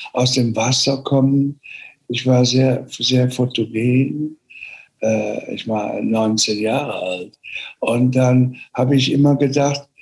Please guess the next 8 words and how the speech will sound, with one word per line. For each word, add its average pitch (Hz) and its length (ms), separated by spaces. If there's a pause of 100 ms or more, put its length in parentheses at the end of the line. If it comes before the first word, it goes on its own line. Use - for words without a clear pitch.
(240)
"Warum 135 240
ist - 240
die 131 120
Kamera 156 560
denn 127 260
so 120 320
weit 110 400
weg?" 104 240